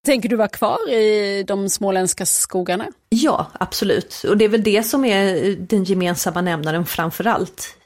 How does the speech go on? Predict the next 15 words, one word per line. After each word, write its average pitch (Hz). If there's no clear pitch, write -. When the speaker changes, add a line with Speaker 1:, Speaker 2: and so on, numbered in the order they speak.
Speaker 2:
eh, 196
när 180
det 175
gäller 185
de 196
här 170
antalet 165
böcker 170
som 180
jag, 160
jag 175
vill 165
ha 170
fram 180
framöver. 175